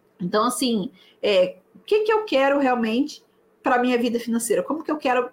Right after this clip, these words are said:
a minha vida financeira a partir de agora que eu tenho todo esse conhecimento?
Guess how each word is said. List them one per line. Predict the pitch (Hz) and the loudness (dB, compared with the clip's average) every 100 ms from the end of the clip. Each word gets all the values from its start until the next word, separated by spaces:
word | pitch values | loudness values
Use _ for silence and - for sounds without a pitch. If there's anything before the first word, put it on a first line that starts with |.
| _ - | _ -4
a | 220 | 0
minha | 226 220 | 0 0
vida | 220 233 | 0 -2
financeira | 220 214 214 220 240 - - - | -2 -2 2 2 0 -4 -8 -4
a | 220 | 0
partir | 233 233 233 | 0 0 -2
de | 233 | 0
agora | 226 220 214 | 2 2 2
que | 220 | 0
eu | |
tenho | 208 202 202 | -2 -2 -2
todo | 196 | -4
esse | 196 | -6
conhecimento? | - 196 196 190 165 139 - | -6 -6 -4 -6 -6 -6 -8